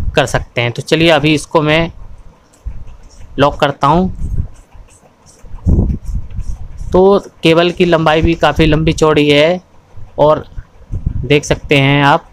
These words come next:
और इस साइड में आपको माइक का जो मेन है वो यहाँ पे देखने को आपको मिल जाएगा।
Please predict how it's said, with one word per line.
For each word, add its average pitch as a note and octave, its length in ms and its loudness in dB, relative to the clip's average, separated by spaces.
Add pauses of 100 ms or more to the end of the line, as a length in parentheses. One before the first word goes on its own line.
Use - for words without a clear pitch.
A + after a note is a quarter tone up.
(400)
और D3 160 2
इस E3 320 -4
साइड D3 240 2
में D#3 180 4
आपको E3 540 0 (1120)
माइक C#3+ 300 2
का D3+ 120 2
जो D#3 140 2
मेन D3 280 4
है D3+ 280 2 (460)
वो D#3 260 4
यहाँ C3+ 200 2
पे D3+ 140 0
देखने C#3+ 300 0
को D3 100 0
आपको C#3+ 280 0
मिल C#3 220 4
जाएगा। C3+ 360 2